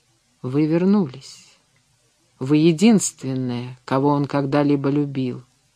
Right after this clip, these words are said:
единственная, кто держит в плену его чувства и душу.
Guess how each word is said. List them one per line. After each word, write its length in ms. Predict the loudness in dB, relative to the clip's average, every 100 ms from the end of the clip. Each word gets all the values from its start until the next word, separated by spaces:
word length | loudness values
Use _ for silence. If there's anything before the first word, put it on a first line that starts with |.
| _ _ _
единственная, 1160 | 2 4 6 6 6 6 2 0 2 2 -2 -6
кто 300 | -8 0 2
держит 480 | 4 4 2 -4
в 140 | -6 -16
плену 400 | -2 0 4 2
его 260 | 2 0
чувства 580 | -2 -2 0 -2 -6 0
и 160 | 2 2
душу. 580 | 2 -2 -2 -8 -12